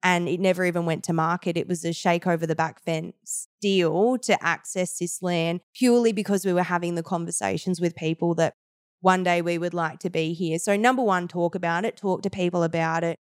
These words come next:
The ag industry is amazing in that nine times out of ten, people want to see young people thrive and achieve in agriculture. So if you can find those people to align with, they'll give you a leg up,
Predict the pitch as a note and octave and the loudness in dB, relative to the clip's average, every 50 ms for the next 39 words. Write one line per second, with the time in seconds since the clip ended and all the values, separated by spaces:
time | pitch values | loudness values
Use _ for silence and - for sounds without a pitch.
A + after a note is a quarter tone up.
0 | _ - A3+ A3 - - G#3 G#3 A3 B3 A#3 B3+ - - G#3 G3+ G3 G3 G3+ - | _ 0 2 2 2 4 2 2 2 0 -2 -6 -4 -2 0 0 0 0 -2 -4
1 | - - F#3+ F#3 F3+ F3+ F3+ F3+ F3 F3+ F3 E3+ E3+ E3+ E3+ F3 F#3 F3+ F3 E3 | -4 -4 -2 -2 0 -2 -2 -2 -2 -2 -2 -2 0 -2 -2 -2 -2 -2 -2 0
2 | F3 E3+ E3 D3+ - - G3 F#3+ F#3 F#3+ G3 G#3 G3+ G#3 F#3 F3+ F3+ F3+ F#3 E3+ | 0 0 0 -2 0 0 0 2 2 0 -2 -2 -2 -2 -2 -2 -2 -2 -2 -2
3 | E3 E3 E3 E3 - - - - F#3+ E3 D#3+ D#3+ D#3+ F3 F3 - G3+ F#3 F3+ - | -2 -4 -6 -8 -10 -14 -12 -8 -6 -6 -6 -6 -6 -8 -6 -2 -2 -2 0 0
4 | F#3+ F3 F3 F3+ F3 F3+ E3+ - - F3 E3+ F3 E3 E3 E3 E3+ E3 - F3+ E3+ | 0 0 0 0 -2 -2 -4 -4 -2 -2 -2 0 0 0 0 -2 -2 -2 -2 -2
5 | D#3+ E3+ D#3+ D#3+ D#3+ E3 E3+ F3 - _ - - F3+ E3+ D#3+ D#3+ D#3+ D#3+ E3+ G3 | -2 -2 -2 -2 -2 -2 -4 -8 -10 _ -2 2 4 4 4 4 2 0 0 0
6 | G#3+ G3+ F3 E3+ E3+ - - - F3 E3 D#3+ F3 F3+ F3 F#3 F#3 F3+ F3+ F#3 G3 | 0 0 0 -2 -2 -4 -6 -6 -4 -4 -2 -2 -2 -2 0 0 0 0 0 -2
7 | G3 F#3+ - G#3 G#3 - - A#3 A#3 C#4+ E4 D4+ _ _ _ _ _ _ _ _ | -2 0 0 0 0 -2 -2 -4 -4 -4 -4 -6 _ _ _ _ _ _ _ _
8 | _ _ _ _ _ _ - - G#3+ F#3+ F#3 G#3+ F#3 G#3 G3+ G3 - G3+ F#3+ F#3+ | _ _ _ _ _ _ -8 -4 -4 -2 -2 -2 -2 -2 -2 -2 0 0 2 2
9 | G3 G3+ G3+ F#3+ F#3+ F#3 - - F3 E3 - F3+ F3 E3+ - F#3 E3 E3 D#3+ D#3 | 2 0 0 -2 -2 -4 -4 -4 -6 -4 -4 -4 -6 -6 -6 -4 -4 -4 -4 -4
10 | D#3 D#3 D#3 D#3 D#3+ D#3+ D#3+ D#3 D3 E3 E3+ - F3 F#3 F#3+ - G3+ G3+ F#3+ G#3 | -4 -2 -2 -2 -4 -4 -4 -4 -6 -4 0 0 2 2 0 -2 -4 -2 0 0
11 | G3+ F3+ E3 D#3 D#3+ D#3 D#3 D3+ D3+ D3+ D3+ D3 | 0 0 0 0 0 -2 0 0 0 0 0 -2